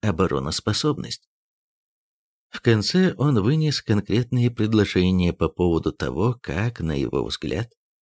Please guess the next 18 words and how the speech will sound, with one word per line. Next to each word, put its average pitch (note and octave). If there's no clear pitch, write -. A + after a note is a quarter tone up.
нужно A#2+
бороться B2+
с -
пьянством A2+
в -
стране. A#1+
Первое. G2+
В F#2
плановом F#2+
порядке F2+
ежегодно, F2
начиная F#2+
с -
тысяча G#2
девятьсот B1+
восемьдесят D2
второго A#1+
года, B2